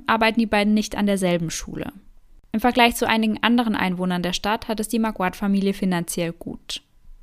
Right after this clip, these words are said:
Sie sind nicht reich, aber durchaus privilegiert. Die beiden besitzen sogar Land, auf welchem sie einige Schweine halten.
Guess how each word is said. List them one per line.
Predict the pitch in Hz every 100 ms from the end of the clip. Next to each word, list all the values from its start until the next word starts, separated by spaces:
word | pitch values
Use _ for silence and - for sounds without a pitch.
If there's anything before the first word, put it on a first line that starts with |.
| - _ _
Sie | - 214
sind | 240 226
nicht | 233 -
reich, | 185 185 214 -
aber | 202 190
durchaus | 202 196 - 170 175 -
privilegiert. | - 190 180 175 - - - - - - _ _ - _ _ _
Die | 220
beiden | 214 214 214 220
besitzen | 220 214 -
sogar | 202 196 180
Land, | 185 190 240 -
auf | 214
welchem | 226 220 233
sie | 226
einige | 202 208 202
Schweine | - 170 170 165 -
halten. | - - - -